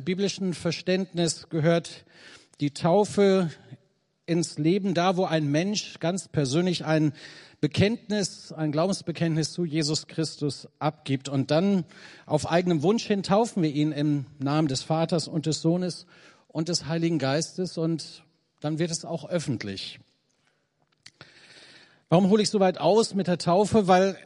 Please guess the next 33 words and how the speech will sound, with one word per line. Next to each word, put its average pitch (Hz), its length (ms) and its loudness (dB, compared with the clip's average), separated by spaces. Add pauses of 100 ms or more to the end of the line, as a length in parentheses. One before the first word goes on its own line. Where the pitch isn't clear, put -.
(120)
es 180 300 -4
wichtig 214 360 0
ist, 208 220 0
dass 208 160 0
wir 196 60 4
das 180 200 -2
Geschehen 202 440 0
heute 190 260 2
richtig 190 420 -2
einordnen. 127 760 2
Konsequenterweise 185 960 2
ist 190 260 -8
das - 240 -4
heute 190 220 2
Morgen 175 240 0
hier 180 160 2
also 165 180 0
auch 160 240 -2 (400)
keine 185 320 2
Konfirmation 190 1040 0
oder 160 220 0
Firmung. 139 680 0 (720)
Das - 200 -2
könnten 214 240 2
wir 185 80 6
ja 180 100 4
nur 180 140 0
sagen, 170 340 0
wenn 170 140 0
es - 240 -6
vorher 170 240 0
eine 165 180 0
Taufe 160 580 0